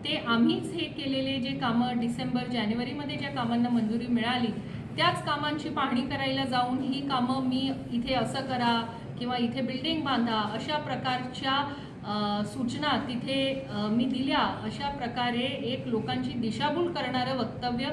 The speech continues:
हे त्यांनी केलेलं आहे. वास्तविक जी कामं already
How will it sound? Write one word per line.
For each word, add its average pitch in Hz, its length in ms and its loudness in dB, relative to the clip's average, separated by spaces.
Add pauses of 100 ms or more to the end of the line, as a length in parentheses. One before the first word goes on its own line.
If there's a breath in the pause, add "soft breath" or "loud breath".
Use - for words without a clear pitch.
(400 loud breath)
हे 262 180 0
त्यांनी 240 220 4
केलेलं 214 460 2
आहे. 196 120 -2 (280 loud breath)
वास्तविक 311 460 0
जी 269 160 -4
कामं 285 400 0
already 302 460 2